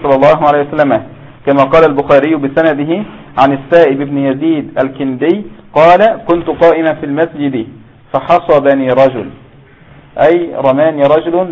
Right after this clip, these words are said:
بحصاه، "فنظرت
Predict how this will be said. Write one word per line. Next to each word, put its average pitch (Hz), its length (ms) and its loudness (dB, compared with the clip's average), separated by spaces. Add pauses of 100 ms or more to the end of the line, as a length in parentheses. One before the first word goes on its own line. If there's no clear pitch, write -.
(960)
بحصاه، 139 420 2 (1120)
"فنظرت 170 760 4